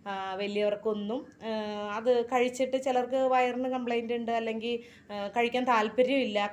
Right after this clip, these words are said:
കട്ടയായി പോവാണ് ചോറ് എന്നൊക്കെ എല്ലാവരും പറയുന്നുണ്ട്. അപ്പം നമുക്കിന്ന് റേഷനരി വെച്ചിട്ട് ഒരു മന്തി റൈസ് ഉണ്ടാക്കാം. ഉം,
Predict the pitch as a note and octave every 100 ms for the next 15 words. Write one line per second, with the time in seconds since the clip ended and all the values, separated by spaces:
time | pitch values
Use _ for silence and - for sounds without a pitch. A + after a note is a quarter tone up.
0 | G#3+ G#3 C#4 D4 B3 A#3+ G#3+ G#3 G3+ G3
1 | G#3 F#3 G3 G3+ A#3+ C#4 D4 D4 D4 D4
2 | D4 B3+ G3 F3 D3 - _ _ _ _
3 | - E4+ D#4+ D4 D#4+ B3+ A3+ G#4+ - -
4 | - B3+ C4 C4+ D4 C#4+ C#4+ D4+ - F#3
5 | F3+ G3 B3+ C4+ - B3 C#4+ B3 A#3 A#3+
6 | C4 C4+ F4+ F4 F#3 F#3 - C#4+ - -
7 | _ - A3 D#3+ - - _ _ _ B3
8 | E4 F4